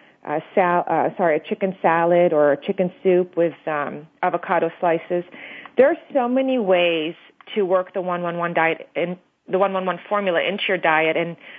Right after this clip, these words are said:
like you said earlier, it's about getting creative. And one thing I tell readers and clients is the combinations are endless. I mean, you really can eat what you want at any given meal, but you also want to make it look like a meal. I don't want people to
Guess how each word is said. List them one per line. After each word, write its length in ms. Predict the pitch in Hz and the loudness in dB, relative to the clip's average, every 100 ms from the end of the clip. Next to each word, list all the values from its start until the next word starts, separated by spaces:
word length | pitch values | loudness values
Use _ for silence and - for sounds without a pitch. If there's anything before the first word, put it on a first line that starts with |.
| - | -6
like 140 | 202 196 | -4 -4
you 80 | 196 | -4
said 100 | 214 | -2
earlier, 220 | 190 196 | 0 -2
it's 80 | 180 | -2
about 180 | - - | -4 -4
getting 220 | 180 180 | -6 -8
creative. 580 | - 185 170 190 170 156 | -6 -2 0 0 0 -2
And 400 | 165 160 160 - | -6 -8 -12 -4
one 160 | 190 190 | -4 -4
thing 180 | 190 | -2
I 100 | 170 | -2
tell 320 | 165 190 170 160 | -2 -2 -4 -4
readers 300 | 160 170 175 | -6 -4 -4
and 140 | 160 156 | -6 -12
clients 400 | 185 175 170 - | -6 -4 -4 -8
is 100 | 151 - - - - - _ _ _ _ _ _ | -10 -12 -20 -20 -20 -20 _ _ _ _ _ _
the 80 | 208 | -4
combinations 800 | 208 233 220 196 185 196 196 175 | 0 0 0 0 -2 -2 -4 0
are 140 | 160 | 0
endless. 400 | - 165 156 - - | 2 0 -2 -4 -2
I 40 | 208 | 0
mean, 200 | 220 226 | 2 2
you 220 | 269 285 | 2 0
really 360 | 214 226 196 180 | -2 -2 -2 -6
can 280 | - 180 - | -10 -14 -10
eat 300 | 208 190 - | -6 -6 -8
what 280 | 160 190 - | -2 -2 -2
you 140 | 185 185 | -8 -6
want 300 | 170 165 175 | -2 0 -2
at 80 | |
any 180 | 165 170 | -4 -6
given 360 | 165 156 165 170 | -6 -6 -6 -6
meal, 220 | 180 202 - - _ | -6 -6 -10 -20 _
but 100 | 349 - | -6 -2
you 60 | 339 | -2
also 220 | 349 359 | -2 -2
want 140 | 320 | -2
to 60 | 285 | 0
make 160 | 247 | 0
it 120 | 254 190 | 0 -2
look 220 | 208 214 | -2 -2
like 180 | 196 185 | -2 -2
a 60 | |
meal. 300 | 175 185 147 | -4 -2 2
I 100 | 160 | 4
don't 140 | 208 214 | 2 0
want 160 | - | -2
people 240 | 202 180 | -4 -4
to 120 | 170 | -2